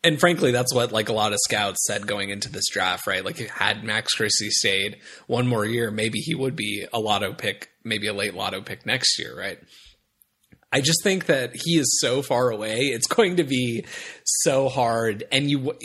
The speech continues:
with these types of prospects, right, you always wonder, like, is he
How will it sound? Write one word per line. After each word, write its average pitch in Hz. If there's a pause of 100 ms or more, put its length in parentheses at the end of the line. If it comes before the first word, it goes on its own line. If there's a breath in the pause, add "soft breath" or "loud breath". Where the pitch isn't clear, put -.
(120)
with 135
these 170
types 156
of 127
prospects, 107
right, 107
you 110
always 110
wonder, 101
like, 98 (880 soft breath)
is 143
he 151